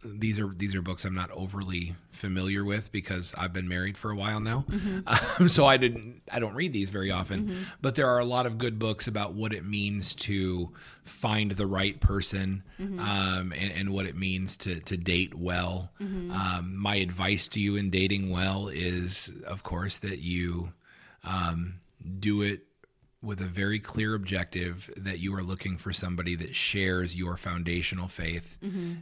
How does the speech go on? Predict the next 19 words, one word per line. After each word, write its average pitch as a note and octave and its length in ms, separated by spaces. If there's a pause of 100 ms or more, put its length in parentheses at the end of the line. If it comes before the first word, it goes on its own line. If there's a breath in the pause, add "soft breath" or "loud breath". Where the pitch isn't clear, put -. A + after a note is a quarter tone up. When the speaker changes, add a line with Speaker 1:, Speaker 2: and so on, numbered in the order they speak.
(160)
Speaker 1:
and F2+ 300 (100)
that E2+ 220 (260)
you F2 180
glorify E2+ 580
God D#2 280
with D#2+ 180
together, E2 500 (460 loud breath)
um, F2 600 (380)
and E2+ 460 (1300 soft breath)
that G2 300
that F#2 220
be G2+ 80
your F#2 280
understanding F2 680
going D#2 340
in, D2 280 (360 loud breath)
that G2+ 180
somebody A2+ 480
that G2 280